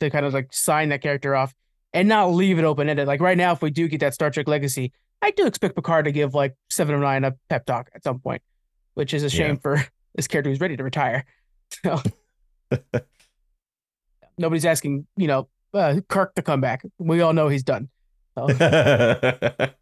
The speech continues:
Speaker 1: Uh, all right, uh, big, and the, our last big discussion I wanna make sure we talk about is,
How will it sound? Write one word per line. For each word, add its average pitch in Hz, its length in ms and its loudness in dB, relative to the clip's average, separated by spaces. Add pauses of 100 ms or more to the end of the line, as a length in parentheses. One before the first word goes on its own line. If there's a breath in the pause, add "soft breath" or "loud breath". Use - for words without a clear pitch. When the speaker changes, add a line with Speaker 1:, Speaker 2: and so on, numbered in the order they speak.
(1200)
Speaker 1:
Uh, 156 220 2 (260)
all 196 80 4
right, 196 160 0 (140)
uh, 185 120 4
big, 190 380 -2
and 190 220 4
the, 202 80 6
our 185 120 4
last 240 220 2
big 254 100 -2
discussion 208 360 0
I - 20 2
wanna 190 160 2
make 185 80 0
sure 208 100 -2
we 180 60 0
talk 180 160 0
about 180 320 0
is, 165 300 0